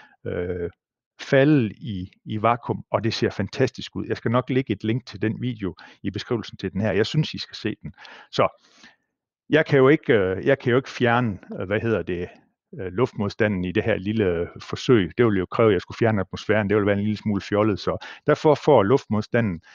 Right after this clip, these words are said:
øh, noget at skulle have sagt i, øh, i det her krus, øh, bevægelse imod jorden.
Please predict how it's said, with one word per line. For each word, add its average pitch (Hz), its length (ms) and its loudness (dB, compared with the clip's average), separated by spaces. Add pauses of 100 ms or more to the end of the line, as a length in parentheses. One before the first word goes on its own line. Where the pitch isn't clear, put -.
(340)
øh, 90 340 -4
noget 120 220 2
at 95 60 -4
skulle - 180 -6
have 87 40 -4
sagt 117 320 0 (140)
i, 87 260 -6
øh, 85 240 -6 (220)
i 117 80 -8
det 104 120 2
her 117 180 2
krus, - 680 -8
øh, 95 180 -2 (420)
bevægelse 104 480 0
imod 95 280 0
jorden. 95 300 0